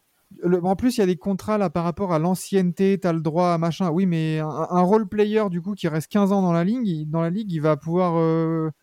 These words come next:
sur une ou deux saisons où il cartonne à fond, il va pouvoir prétendre à un contrat de deux cent cinquante millions ? Non, je suis pas d'accord. Un, c'est le système, euh, un peu gradué par statut, par accomplissement.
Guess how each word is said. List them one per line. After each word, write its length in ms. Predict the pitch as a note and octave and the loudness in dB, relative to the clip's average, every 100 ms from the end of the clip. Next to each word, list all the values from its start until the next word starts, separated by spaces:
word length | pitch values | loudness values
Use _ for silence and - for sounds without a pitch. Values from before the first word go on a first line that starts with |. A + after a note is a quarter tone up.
| _ _ _ - | _ _ _ -20
sur 340 | - F3+ E3+ | 0 2 2
une 180 | A#3+ B3+ | 2 4
ou 80 | A#3 | 4
deux 160 | G3 G#3 | 2 2
saisons 380 | G#3 G3 A3 | 2 2 2
où 160 | G3 D3+ | 2 0
il 140 | D3 | -4
cartonne 400 | - A3 - F#3+ | -4 -6 -2 0
à 80 | F3+ | 0
fond, 180 | D#3 B3+ | -2 -2
il 60 | F#3+ | -2
va 100 | D#3 | 0
pouvoir 220 | F3 E3+ | -2 -2
prétendre 340 | F#3+ F3 G3+ | -2 0 0
à 40 | F3 | -2
un 40 | |
contrat 280 | F3 E3 F3+ | -4 -4 -4
de 60 | |
deux 120 | D3 E3+ | -2 -2
cent 120 | F#3 | -2
cinquante 320 | F#3+ F#3 F#3 | -4 -6 -4
millions ? 260 | G#3+ C#4 C4+ - | -4 -6 -10 -12
Non, 100 | B2+ | -12
je 60 | - | -10
suis 80 | - | -2
pas 100 | D3 | -2
d'accord. 320 | B2 G3 - _ _ _ _ _ _ _ _ _ F3 | 0 -2 -4 _ _ _ _ _ _ _ _ _ 0
Un, 180 | F3+ | 0
c'est 460 | E3 G3 F#3 F#3 - F3+ | 2 4 6 4 2 2
le 180 | G#3+ | 2
système, 680 | G3+ G#3+ F#3+ - A3 B3+ B3+ - _ _ _ _ | 2 -2 -6 0 0 0 -8 -12 _ _ _ _
euh, 240 | D#3+ D#3 D#3 | 0 2 2
un 120 | E3 | 0
peu 180 | A#3 F#3+ | 0 -2
gradué 540 | D#3+ F#3 E3 F3 A#3 | 0 0 0 0 0
par 200 | F#3+ D#3+ | 0 -4
statut, 500 | - F#3 - D3+ - _ _ _ _ | -2 -4 -4 -12 -14 _ _ _ _
par 180 | - D#3 | -6 -2
accomplissement. 600 | E3+ F#3+ F3+ E3+ E3+ C3+ | -2 -2 -4 -6 -6 -8